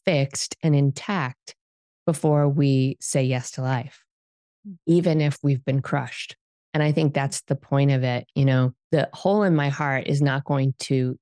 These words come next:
Speaker 1: close. It's not going to heal. And I'm not saying that to be a downer. I'm saying that because it's just the truth.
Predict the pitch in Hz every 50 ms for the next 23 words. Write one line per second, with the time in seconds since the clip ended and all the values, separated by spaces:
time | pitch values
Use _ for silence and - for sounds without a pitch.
0 | _ _ _ _ _ - 143 127 117 - - - - - - - - - 120 127
1 | 135 - - 180 185 - 214 202 - - - 262 185 - - - - _ - 160
2 | 160 156 151 156 160 170 175 - 175 160 151 151 160 143 139 139 - - 143 139
3 | 131 127 123 135 127 131 151 170 156 127 123 131 135 - - 131 131 135 131 123
4 | 123 - 143 - 160 - - 131 - - - - _ _ - - - - - -
5 | - - - -